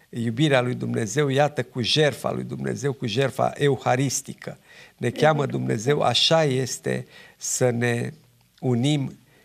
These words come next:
Speaker 1: cu El, cu Hristos cel înviat, cu Hristos cel care a pătimit, a murit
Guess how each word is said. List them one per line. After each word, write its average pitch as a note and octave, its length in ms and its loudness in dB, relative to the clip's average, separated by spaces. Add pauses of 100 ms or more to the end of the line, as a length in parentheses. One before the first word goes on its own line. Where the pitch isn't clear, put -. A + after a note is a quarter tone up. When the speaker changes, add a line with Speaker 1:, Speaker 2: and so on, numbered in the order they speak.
Speaker 1:
cu - 160 -2
El, B2 400 2
cu - 120 -6
Hristos A#2+ 560 0
cel C3 280 0
înviat, A2+ 800 -2
cu B2+ 320 -10 (300)
Hristos C3+ 500 -2
cel C#3+ 260 0
care B2 440 -2 (320)
a B2 520 0 (360)
pătimit, B2+ 880 0 (120)
a A#2 140 0
murit A2+ 720 -4